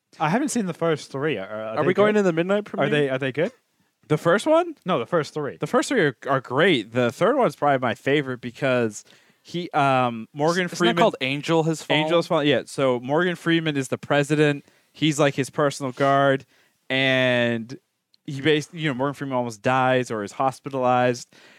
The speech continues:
Speaker 3: and, uh, the entire United States is looking <laughs> for Gerard Butler.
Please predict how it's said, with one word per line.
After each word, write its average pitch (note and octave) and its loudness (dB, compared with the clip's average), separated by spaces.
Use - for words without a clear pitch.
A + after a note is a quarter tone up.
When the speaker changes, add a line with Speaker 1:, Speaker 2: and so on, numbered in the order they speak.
Speaker 3:
and, A#2+ 0
uh, A2 0
the A#2+ -2
entire C#3 0
United B2+ -2
States B2 -2
is A2 -12
looking B2+ -6
<laughs> - -14
for C3 2
Gerard D#3 2
Butler. A2+ -2